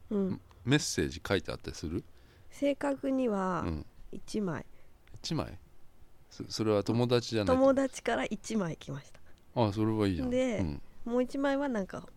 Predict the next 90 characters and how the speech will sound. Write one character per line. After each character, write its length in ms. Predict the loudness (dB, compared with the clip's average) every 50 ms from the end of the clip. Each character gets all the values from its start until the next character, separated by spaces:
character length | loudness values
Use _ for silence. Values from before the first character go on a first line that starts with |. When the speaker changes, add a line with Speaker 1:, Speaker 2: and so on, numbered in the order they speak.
| -16 -14 -8
Speaker 2:
知 140 | -4 -2
ら 120 | 0 0 0
な 100 | -2 -2
い 40 | -2
保 120 | -4 -6
険 200 | -4 -4 -4 -4
の 180 | -2 -2 -2 -4
お 60 | -4
ば 160 | -4 -6 -6
さ 140 | -6 -6 -6
ん 60 | -6
み 80 | -6 -2
た 120 | 0 0
い 20 |
な。 60 | 2 6
Speaker 1:
あ、 20 |
そ 80 | 6 8
れ 100 | 10 12
は 180 | 12 12 12
年 260 | 12 12 10 10 10 8
賀 100 | 8 8
状 100 | 8 6
っ 20 | 4
て 120 | 6 8
言 80 | 8 10
わ 120 | 10 8
な 100 | 8 8
く 80 | 6 6
な 80 | 6
い？ 20 | 6
Speaker 2:
<laughs> 0 |
あ、 20 |
そ 200 | 6 4 4 4
う 60 | 4 4
な 80 | 2
ん 40 | 2
だ。 60 | 4
Speaker 1:
も 60 | 6
う。 60 | 6 6 8 8 8 8
<laughs> 100 | 6 4
じ 100 | 8 8
ゃ 20 | 10
あ 20 |
一 220 | 10 8 6 4 6
枚 200 | 8 8 8 6
だ 80 | 4 2
な。 40 |
Speaker 2:
じ 80 | 2 2
ゃ 40 | 4
あ 40 | 2
一 240 | 2 0 -2 0
枚。 200 | 2 4 2 2 0 -6 -6 -4
Speaker 1:
う 60 | -2
ん。 320 | 0 0 -2 -2 -6 -8 -12 -18 -12 -6 -2
Speaker 2:
あ 120 | -2 0
の、 440 | 0 0 0 0 0 -2 -2 -4 -6 -10 -14 -16 -16 -18 -20 -20 -18 -8 -4
や 80 | -2 -2
っ 20 |
ぱ 200 | 0 2 2 2
り、 440 | 4 2 2 2 2 2 0 -2 -4 -8 -6
Speaker 1:
う 60 | -4 -4
ん。 200 | -4 -4 -6 -8
Speaker 2:
そ 160 | -8 -6 -4 -2
の、 320 | 0 0 0 0 -2 -4 -10 -18 -20 -20 -20 -20 -20 -20 -20 -20 -20 -20 -20 -20 -20 -20 -20 -20 -18 -4
子 140 | 2 2 4
供 280 | 4 4 4 4 4 4
生 40 | 4
ま 140 | 4 2 2
れ 100 | 2 0
た 140 | 0 0 -2
人 240 | -2 -2 -4 -4
と 120 | -2 -4 -4
か 140 | -4 -4 -4
っ 40 |
て 140 | -4 -4 -4
出 160 | -4 -2 0
し 40 | 2 4 4 4 4
た 140 | 2 2 4
い 40 | 6
じ 60 | 6
ゃ 40 | 6
な 60 | 6
い？ 20 |
Speaker 1:
あ、 20 | 4
そ 80 | 0
う、 40 | -2
そ 180 | 0 2 2 2
う 20 | 2
な 140 | 0 -2
の。 100 | -4 -6